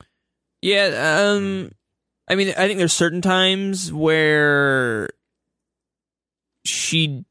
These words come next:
doesn't take control as much where she wants to, and, um, she's kinda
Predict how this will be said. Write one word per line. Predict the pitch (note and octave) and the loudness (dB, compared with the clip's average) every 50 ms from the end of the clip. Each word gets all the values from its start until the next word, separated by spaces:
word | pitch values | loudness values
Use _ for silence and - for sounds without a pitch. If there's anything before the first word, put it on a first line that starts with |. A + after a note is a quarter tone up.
| - | 0
doesn't | - D#3 E3 F#3+ F#3+ | 2 2 2 2 2
take | F#3 F#3+ F#3 | 2 2 2
control | F#3 F3 E3+ F#3 F3+ F3+ F3 | 2 0 2 4 4 4 4
as | D#3+ D#3 | 4 2
much | E3 E3+ F3 - | 2 2 2 2
where | E3 D#3+ | 0 0
she | - D#3+ D3+ | 2 2 0
wants | C3+ C#3+ D3 D#3+ D#3+ - - | 2 2 0 0 0 -2 2
to, | D#3+ D#3 D#3 D#3 D3+ C#3+ - _ _ _ _ _ - - | 2 4 4 4 2 0 -2 _ _ _ _ _ -4 -2
and, | - B2+ B2 A#2+ A#2 A#2 A#2 | 0 2 2 2 0 0 -2
um, | A2 A2+ A#2 A#2 A2+ A2+ A2+ A2 A2+ G2+ - - | -2 0 0 0 0 -2 -4 -6 -10 -10 -10 -8
she's | - - D3 - | -6 -4 -4 -2
kinda | - - D3 C3+ B2+ - | 0 0 2 2 0 -2